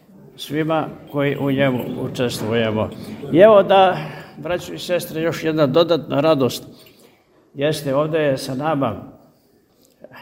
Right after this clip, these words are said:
naš brat iz, e, Ruske pravoslavne crkve, protojere Oleg, koji prohodi naše svetinje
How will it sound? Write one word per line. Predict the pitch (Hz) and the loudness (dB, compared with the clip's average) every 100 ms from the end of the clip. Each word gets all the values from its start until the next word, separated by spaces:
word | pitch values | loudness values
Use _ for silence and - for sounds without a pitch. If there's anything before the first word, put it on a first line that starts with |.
| - _ | -20 _
naš | 147 160 143 | 0 0 0
brat | 127 185 170 - - 151 147 | 2 2 2 -4 -6 -2 -2
iz, | 139 147 | -4 -2
e, | 143 139 135 131 131 131 | 2 4 4 2 0 0
Ruske | 185 - - 131 | -2 -2 -4 -4
pravoslavne | 143 139 127 117 120 113 | 0 0 0 -2 -6 -6
crkve, | 107 147 151 151 131 123 - | -4 -2 -2 -4 -6 -6 -6
protojere | 120 120 107 107 127 123 - | -10 -10 -10 -4 -4 -4 -2
Oleg, | 127 147 156 120 - - - _ _ _ _ _ - _ | -2 0 -4 -6 -12 -20 -20 _ _ _ _ _ -20 _
koji | 151 147 147 139 135 - - - - _ _ _ _ _ _ _ _ _ _ _ _ _ | -4 0 2 2 0 -6 -14 -20 -20 _ _ _ _ _ _ _ _ _ _ _ _ _
prohodi | 143 165 151 190 139 120 104 - - - _ _ _ _ _ | 0 2 4 2 2 -2 -4 -10 -20 -20 _ _ _ _ _
naše | 123 156 147 139 | -2 -2 0 -4
svetinje | 135 123 135 139 165 165 156 127 | -4 0 0 0 -4 -2 -2 -2